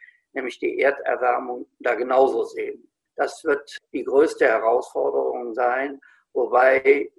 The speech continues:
die Erderwärmung quasi das Fieber ist, das das Immunsystem der Erde zerstören wird. In dieser Situation kann man nur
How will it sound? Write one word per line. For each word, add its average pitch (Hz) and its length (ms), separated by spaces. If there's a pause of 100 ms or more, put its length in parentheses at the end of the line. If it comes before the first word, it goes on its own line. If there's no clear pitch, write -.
die 151 140
Erderwärmung 135 720
quasi 123 340
das - 180
Fieber 143 480
ist, - 260
das 156 140
das - 220
Immunsystem 127 1000 (380)
der - 140
Erde 131 340
zerstören 123 720
wird. - 360 (360)
In 139 160
dieser 208 340
Situation 165 1040 (200)
kann 160 160
man 147 240
nur 151 420